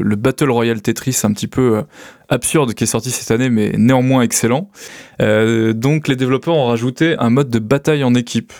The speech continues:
Donc, euh, on sélectionne, euh, une couleur et puis, euh, finalement on, on frite du coup les autres équipes. Donc ça change pas radicalement le, le parti pris du jeu. Néanmoins, ça peut peut-être adoucir un petit peu la difficulté puisqu'on,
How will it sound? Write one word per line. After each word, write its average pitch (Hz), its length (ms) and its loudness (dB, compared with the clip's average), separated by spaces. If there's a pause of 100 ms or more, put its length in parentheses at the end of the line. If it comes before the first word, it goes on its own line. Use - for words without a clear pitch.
(480)
Donc, 120 340 0
euh, 117 40 4
on 113 200 2
sélectionne, 135 600 0
euh, 113 220 2
une 151 160 4
couleur 139 680 2
et 113 140 2
puis, 139 340 2
euh, 110 220 2
finalement 107 420 0
on, 117 460 0
on 117 80 -2
frite - 340 -4
du 107 160 -2
coup 101 160 -4
les 113 180 2
autres 123 180 0
équipes. 110 280 -4 (140)
Donc - 100 -4
ça - 100 -6
change - 260 -2
pas 127 180 0
radicalement 120 640 -2
le, 113 260 0 (400)
le - 80 -20
parti 127 240 -2
pris 151 200 -2
du 131 200 0
jeu. 131 320 2
Néanmoins, 127 380 2
ça - 120 -2
peut - 120 -4
peut-être - 340 -2
adoucir 120 400 -2
un 113 80 2
petit - 140 -10
peu - 100 -8
la 113 80 0
difficulté 117 640 -4
puisqu'on, 117 380 -10